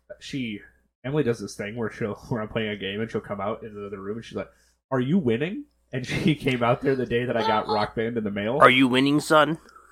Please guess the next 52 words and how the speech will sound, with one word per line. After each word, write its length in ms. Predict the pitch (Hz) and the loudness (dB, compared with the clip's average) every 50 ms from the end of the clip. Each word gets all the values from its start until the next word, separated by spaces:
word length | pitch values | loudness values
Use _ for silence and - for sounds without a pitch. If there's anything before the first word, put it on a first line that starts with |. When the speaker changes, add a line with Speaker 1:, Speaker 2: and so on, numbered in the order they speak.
| - - - | -14 -6 -4
Speaker 1:
Yeah. 260 | 143 135 127 95 - - - - | -2 0 0 -2 -2 -2 2 6
<laughs> 840 | - 196 - - - - - - 254 233 - - - 247 285 294 - | 8 8 8 6 2 0 0 -2 -2 -4 -8 -12 -10 -8 -8 -8 -8
She 140 | - 160 143 | -6 -6 -4
came 160 | 160 151 143 | -2 -2 -2
out 120 | 151 151 147 | -2 -2 -2
there 100 | 147 131 | -2 -2
the 80 | 117 | -2
day 160 | 104 110 110 | 0 -2 -2
I 60 | 107 101 | -2 -4
got 160 | 101 98 - | -6 -6 -6
Rock 200 | 101 104 - - | -6 -8 -6 -6
Band 160 | 113 101 101 | -6 -6 -6
in 60 | 98 | -6
the 60 | 98 | -8
mail, 360 | 95 95 95 98 95 90 - - _ _ _ _ _ _ _ _ - | -8 -6 -6 -4 -4 -6 -8 -10 _ _ _ _ _ _ _ _ -4
and, 240 | 110 104 98 95 98 | -4 -2 -2 -2 -2
uh, 360 | 95 95 95 95 95 98 107 - - - | -2 -2 -2 -2 -4 -4 -6 -10 -12 -6
I 120 | - 110 110 | -4 -4 -4
just 160 | 104 107 - | -4 -4 -4
had 120 | - 101 | -4 -4
a 40 | 98 95 | -4 -4
guitar 360 | 95 92 - 101 98 98 95 | -8 -8 -6 -4 -4 -4 -4
and 100 | 92 95 | -6 -8
Rock 200 | 92 95 - - | -8 -8 -8 -10
Band 160 | 90 82 95 | -10 -10 -10
at 80 | 101 - | -8 -8
that 180 | 101 95 92 - | -8 -8 -8 -8
point, 200 | 98 95 90 - | -10 -10 -10 -10
and 80 | - - | -12 -10
she 120 | - 107 | -8 -6
goes, 340 | 98 98 92 98 - - - _ _ _ _ - | -4 -2 -2 -4 -6 -8 -16 _ _ _ _ 0
"Are 80 | 123 123 | 2 2
you 140 | 127 143 180 | 2 2 2
winning?" 460 | 160 - - 240 160 196 214 220 220 - _ _ _ _ - | 2 2 2 2 0 -4 -6 -8 -12 -16 _ _ _ _ -4
And 360 | - 113 110 107 107 104 110 - - - | -2 0 0 0 0 0 -2 -4 -4 -4
I 120 | 120 117 | -2 0
look 240 | 113 120 120 - 123 | 2 2 2 4 2
at 100 | 107 104 | 0 2
her 200 | 117 113 110 107 | 2 2 2 2
and 80 | 101 98 | 2 0
I'm 80 | 101 | -2
like, 220 | 101 95 98 - - - | -2 -2 -4 -4 -2 -2
"I 100 | 117 123 | 0 0
haven't 200 | 135 131 131 135 | 0 0 0 -2
even 140 | 127 123 117 | -2 -2 -2
got 100 | 123 - | -2 -2
the 80 | 135 | -2
controller 540 | 107 117 107 - - 127 123 131 123 107 107 | -2 -4 -4 -4 -2 -2 -2 0 0 -2 -2
set 220 | - - 107 98 98 | -2 -2 -2 -2 -2
up," 160 | 101 101 - - | -4 -4 -6 -8
so. 140 | - - 110 | -4 0 2
<laughs> 460 | 127 131 117 - - - - - | 2 2 2 0 -6 -10 2 8